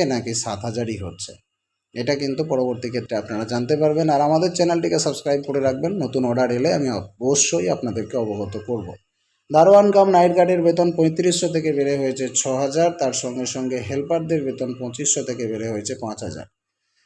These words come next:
আশ্রম হোস্টেলের ক্ষেত্রেও কেসটা একটু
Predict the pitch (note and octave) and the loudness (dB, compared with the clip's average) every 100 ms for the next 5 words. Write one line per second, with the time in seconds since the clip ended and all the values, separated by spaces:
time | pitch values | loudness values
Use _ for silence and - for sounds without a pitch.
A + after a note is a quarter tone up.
0 | _ _ - C#3 C#3 F#3+ G3 F#3+ G3 F#3+ | _ _ -6 -4 2 4 6 4 2 0
1 | F3+ F#3 F3 F#3 F#3+ G3 G3+ _ - D#3 | 0 0 -2 0 2 2 -2 _ -6 -4
2 | D#3 F3 F3 E3 E3 - | -2 -2 -2 -4 -8 -6